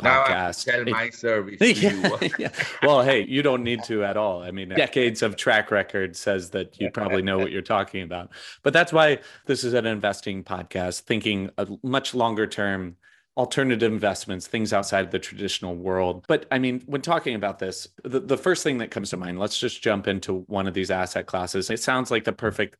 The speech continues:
Speaker 2: storm for gold. Inflation, distrust in the government is kind of
Speaker 1: <laughs>
Speaker 2: growing as these young investors get burnt in this casino. I,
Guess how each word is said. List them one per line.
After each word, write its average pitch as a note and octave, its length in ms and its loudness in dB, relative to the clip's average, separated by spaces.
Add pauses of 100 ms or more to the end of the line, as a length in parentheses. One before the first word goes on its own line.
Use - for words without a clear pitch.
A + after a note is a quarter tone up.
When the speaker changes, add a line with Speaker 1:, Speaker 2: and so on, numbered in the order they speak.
Speaker 2:
storm G2+ 380 0
for F#2+ 160 -6
gold. F2 400 -2 (500)
Inflation, A2 800 2
distrust B2 520 0
in G#2+ 100 -2
the G#2 60 -6
government F#2+ 520 -2
is G2 220 -4
kind F#2+ 240 0
of F2+ 160 -4
Speaker 1:
<laughs> - 60 0
Speaker 2:
growing A#2+ 480 2 (460)
as G2+ 260 2
these G2 280 -2
young G#2 240 2
investors F#2+ 560 -2
get F#2 240 -8
burnt G2+ 320 2
in F#2+ 120 -2
this F#2 120 -6
casino. G#2+ 720 0 (420)
I, A#2+ 200 0